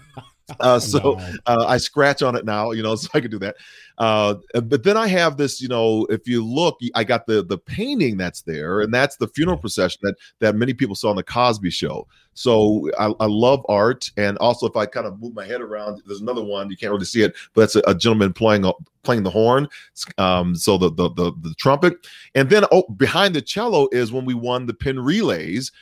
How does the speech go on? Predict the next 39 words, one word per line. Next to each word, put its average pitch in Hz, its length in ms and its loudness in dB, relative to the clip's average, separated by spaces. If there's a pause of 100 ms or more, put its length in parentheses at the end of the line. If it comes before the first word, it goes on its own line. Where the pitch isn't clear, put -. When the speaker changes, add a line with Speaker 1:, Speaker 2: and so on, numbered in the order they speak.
(160)
Speaker 2:
That's 131 220 0
one 143 160 0
of 185 60 -2
the 156 60 -2
pictures 110 580 -4
when, 107 320 -6
uh, 95 260 -2
we 104 220 -2 (140)
won 104 260 -2
the, 95 200 -2
the, 92 240 0 (140)
the 90 120 -4
distance 107 420 -2
medley 127 220 2
relay. 92 420 -2 (280)
And 127 140 2
in 120 100 2
the 113 120 4
other 214 180 6
picture 120 380 -2
that's 110 200 2
kind 117 180 -2
of 110 100 -2
over, 107 400 0
uh, 98 200 0
over 98 200 -2
here, 110 380 0 (240)
that's 127 200 0
when 123 140 -2
we 110 60 -2
won 113 140 0
the 95 80 -2
four 123 240 0
by 101 180 2
four 156 300 2
at - 40 4
the - 60 -20
pin 101 180 -2
relays, 95 300 0